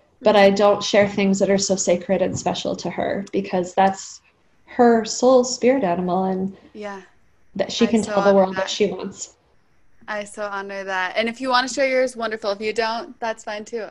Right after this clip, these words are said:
Speaker 2: I honor that too.
Speaker 1: I don't know. An owl works with me a lot.
Speaker 2: I was thinking an owl. I think, I don't know if it's 'cause you said it earlier, but I was thinking
Speaker 1: Yeah.
Speaker 2: an owl.
Speaker 1: But I don't know. Like, I
Speaker 2: Messenger.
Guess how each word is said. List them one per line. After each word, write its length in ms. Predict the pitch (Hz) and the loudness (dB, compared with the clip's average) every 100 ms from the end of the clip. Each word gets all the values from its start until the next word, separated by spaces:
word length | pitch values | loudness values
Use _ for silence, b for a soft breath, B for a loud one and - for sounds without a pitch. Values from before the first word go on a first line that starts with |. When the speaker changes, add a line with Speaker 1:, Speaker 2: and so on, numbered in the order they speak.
| - | -10
Speaker 2:
I 140 | 208 | -10
honor 240 | 208 214 | -8 -10
that 220 | 208 190 - | -12 -14 -14
too. 260 | 226 208 - _ _ _ - | -14 -16 -18 _ _ _ 0
Speaker 1:
I 140 | 247 | 4
don't 260 | 285 349 311 | 6 4 4
know. 480 | 302 311 214 202 - | 2 6 6 6 6
An 140 | 226 | 4
owl 340 | - 214 240 254 | 6 6 6 6
works 320 | 226 233 - | 2 0 -4
with 140 | 240 | -2
me 160 | 240 233 | 2 2
a 80 | 214 | 4
lot. 580 | 190 180 285 - - - _ _ _ - | 4 2 0 -6 -16 -18 _ _ _ -10
Speaker 2:
I 140 | 196 208 | -10 -8
was 200 | 254 247 | -10 -12
thinking 400 | 202 180 175 175 | -14 -14 -12 -10
an 80 | 160 | -10
owl. 400 | - - - 214 _ - | -12 -16 -16 -20 _ -8
I 80 | |
think, 200 | 214 240 240 | -4 -2 2
I 100 | 214 | 0
don't 120 | 240 | 0
know 40 | |
if 60 | 247 | -4
it's 100 | 240 | -10
'cause 140 | 226 | -12
you 60 | 208 | -12
said 180 | 202 190 | -8 -6
it 60 | |
earlier, 440 | - 170 175 196 226 | -6 -6 -6 -8 -12
but 140 | - - | -12 -10
I 80 | - | -10
was 180 | 180 220 | -12 -16
thinking 260 | - - | -18 -4
Speaker 1:
Yeah. 240 | 226 214 208 | -2 -2 -6
Speaker 2:
an 100 | 208 | -8
owl. 220 | 240 247 - _ _ _ _ | -12 -12 -16 _ _ _ _
Speaker 1:
But 160 | 254 254 | 6 8
I 120 | 254 | 8
don't 220 | 254 233 | 6 2
know. 440 | 226 262 233 196 - | 2 4 2 0 -2
Like, 120 | 214 | 0
I 40 | |
Speaker 2:
Messenger. 680 | 214 214 208 196 135 104 196 | 2 2 2 0 -2 -2 -6